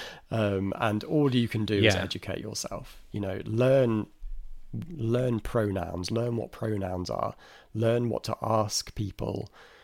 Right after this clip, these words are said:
Speaker 1: um, if, if you have to, you know, to, to feel comfortable or to feel like you aren't offending them. You know, I think that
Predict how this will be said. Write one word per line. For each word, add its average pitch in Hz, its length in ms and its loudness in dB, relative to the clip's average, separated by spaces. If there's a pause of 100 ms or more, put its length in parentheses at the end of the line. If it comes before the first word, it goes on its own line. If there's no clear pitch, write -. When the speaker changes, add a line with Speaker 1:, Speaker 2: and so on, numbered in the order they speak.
(220)
Speaker 1:
um, 95 480 0
if, - 380 -6 (160)
if - 180 -2
you 101 100 -2
have 98 320 -2
to, - 300 -6 (260)
you 117 120 2
know, 92 240 -2 (320)
to, - 400 -4
to - 140 -8
feel 104 180 -4
comfortable 101 580 -6
or 98 120 -6
to - 100 -12
feel 104 240 -4
like - 340 -6
you 101 360 -4
aren't 101 260 -2
offending 95 480 -2
them. 95 260 -6
You 117 120 -2
know, 107 100 -2
I 104 80 0
think 127 280 -6
that 113 200 -2